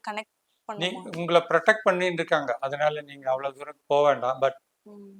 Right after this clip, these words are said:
Speaker 2: ஒரே ஒரு, ஒரு நபருக்கு படிக்கும்போது அவன் என்ன கேட்டான்னா, என் ஹஸ்பண்ட் வந்து வாசி யோகம்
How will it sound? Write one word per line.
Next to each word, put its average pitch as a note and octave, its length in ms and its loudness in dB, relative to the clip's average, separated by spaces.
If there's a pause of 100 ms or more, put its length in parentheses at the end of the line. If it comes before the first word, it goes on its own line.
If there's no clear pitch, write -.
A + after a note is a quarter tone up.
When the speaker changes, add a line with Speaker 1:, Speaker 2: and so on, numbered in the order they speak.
Speaker 2:
ஒரே F3 220 4
ஒரு, E3 280 2
ஒரு D3+ 220 0
நபருக்கு D3+ 460 0
படிக்கும்போது D3 680 2
அவன் B2+ 320 2
என்ன C#3+ 260 -6
கேட்டான்னா, C3 500 -2 (640)
என் D#3 120 0
ஹஸ்பண்ட் D3 380 4
வந்து D3 300 -4
வாசி C#3 300 4
யோகம் C3 300 -4